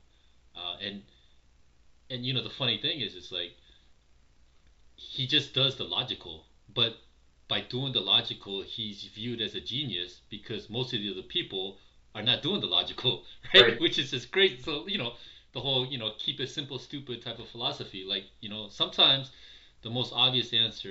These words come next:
Speaker 1: is right in front of your face, and then you just do it. So, yeah, I really appreciate, uh, what, what he's doing.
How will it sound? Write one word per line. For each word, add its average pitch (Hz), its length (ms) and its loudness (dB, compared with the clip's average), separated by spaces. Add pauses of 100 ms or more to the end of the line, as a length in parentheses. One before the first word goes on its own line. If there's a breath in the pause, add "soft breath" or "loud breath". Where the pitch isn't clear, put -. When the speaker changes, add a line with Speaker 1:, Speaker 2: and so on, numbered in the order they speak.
(160)
Speaker 1:
is 92 220 -10
right 98 140 -4
in 98 80 -12
front 90 180 -14
of 82 60 -12
your 78 100 -14
face, 73 460 -14 (160)
and 78 140 -18
then 80 140 -14
you 85 120 -16
just 78 240 -16
do 80 160 -12
it. - 120 -18
So, 90 300 -8 (320 loud breath)
yeah, 98 220 2
I 107 280 0
really 123 260 4
appreciate, 104 720 0 (480 soft breath)
uh, 90 240 -4
what, 104 320 -6
what 107 180 -6
he's 95 220 -8
doing. 92 340 -10